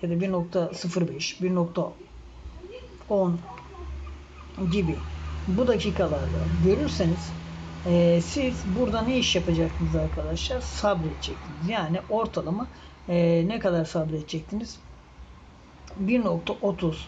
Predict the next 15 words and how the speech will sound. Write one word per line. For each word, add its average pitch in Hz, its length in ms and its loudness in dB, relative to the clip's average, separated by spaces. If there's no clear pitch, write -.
bir 202 140 2
nokta 180 260 0
yirmi 180 360 4
beş, 151 320 -2
bir 196 140 2
nokta 170 360 2
kırk, 170 220 4
bir 214 140 2
nokta 180 360 2
elli, 190 320 4
ne 262 140 0
kadar, 190 300 6
e, 165 760 6
bütçeniz 196 500 -2
varsa 233 380 -2